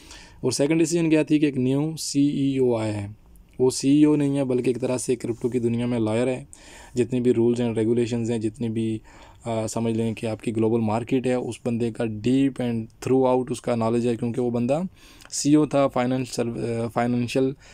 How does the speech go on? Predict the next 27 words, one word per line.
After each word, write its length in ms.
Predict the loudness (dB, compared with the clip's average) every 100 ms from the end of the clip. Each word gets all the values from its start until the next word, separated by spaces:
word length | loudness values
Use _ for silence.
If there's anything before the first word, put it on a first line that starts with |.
| -20 -12
Service 440 | -2 0 2 2 2
Regulatory 420 | 2 2 0 0
Authority 400 | 0 0 0 -2
of 120 | -2
Abu 140 | 0
Dhabi 160 | 0 0
जो 160 | 0 -2
है, 480 | -2 -2 0 2
एडीजीएम 600 | 2 0 -2 -2 -2 -2
उसको 200 | -4 -4
बोलते 240 | -2 -2 -4
हैं, 80 | -6
उसका 260 | -6 -2
वो 120 | -2
सीईओ 300 | 0 0 0
था 140 | 0 -2
currently, 440 | -2 -4 -4 -2
और 80 | -2
उससे 220 | -4 -6
पहले 300 | -2 0 0
वो 120 | 0
बंदा 240 | 0 -2 -4
चीफ 360 | -2 -2 0
रेगुलेटरी 400 | 0 2 0 0
ऑफिसर 360 | -4 -4 -4 -2
रहा 140 | -2
है 220 | -2 -4